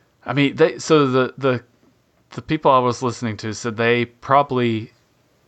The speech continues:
took about sixty dollars worth of stuff. You know, they had popcorn, they had ice cream, Mickey bars, and, uh, and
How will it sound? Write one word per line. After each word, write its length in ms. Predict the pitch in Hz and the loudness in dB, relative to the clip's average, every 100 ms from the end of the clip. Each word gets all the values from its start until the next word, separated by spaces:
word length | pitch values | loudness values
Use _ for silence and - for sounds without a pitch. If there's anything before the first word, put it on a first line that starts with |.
| - | -8
took 320 | - 117 117 | 0 2 2
about 240 | 113 107 - | 2 2 2
sixty 360 | - 120 - | -4 -4 -4
dollars 300 | 104 101 95 | 2 2 2
worth 200 | 104 95 | -4 -10
of 100 | 101 | -10
stuff. 520 | - - - - - - _ - | -8 -8 -8 -12 -18 -20 _ -14
You 120 | 101 | -8
know, 120 | 98 | -6
they 100 | 98 | -4
had 160 | 101 - | -4 0
popcorn, 640 | 123 123 - 113 110 110 | 0 0 0 0 0 -2
they 100 | 104 | -4
had 140 | 98 90 | -4 -2
ice 220 | 104 - | -4 -4
cream, 280 | - 107 113 | -6 -6 0
Mickey 220 | 127 123 | 0 0
bars, 580 | 110 107 104 101 101 - | 2 4 4 0 -4 -6
and, 240 | 92 85 - | -10 -10 -8
uh, 380 | 76 82 80 87 - _ 110 | -6 -4 -4 -6 -12 _ -14
and 180 | 90 | -14